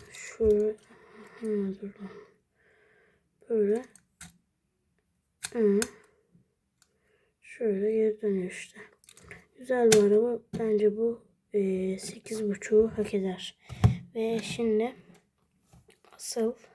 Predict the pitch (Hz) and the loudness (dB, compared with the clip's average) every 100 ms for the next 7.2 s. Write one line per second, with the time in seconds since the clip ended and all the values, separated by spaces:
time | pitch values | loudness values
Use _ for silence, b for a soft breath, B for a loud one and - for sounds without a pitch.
0 | b b _ B B B B B B B | b b _ B B B B B B B
1 | - 226 214 208 208 202 202 - 220 208 | -2 2 6 8 8 6 2 4 8 8
2 | 208 208 208 214 202 190 185 214 254 b | 8 6 4 2 0 -2 -4 -6 -8 b
3 | b b b b b b _ 214 208 - | b b b b b b _ -8 -8 -8
4 | - 226 - 226 214 214 214 214 214 214 | -10 -8 -6 -2 0 0 0 0 -2 -4
5 | - 220 214 - 226 269 320 349 311 240 | -4 -2 -2 -6 -4 -2 0 0 0 -2
6 | 196 B _ _ b b b b b b | -4 B _ _ b b b b b b
7 | _ - | _ -6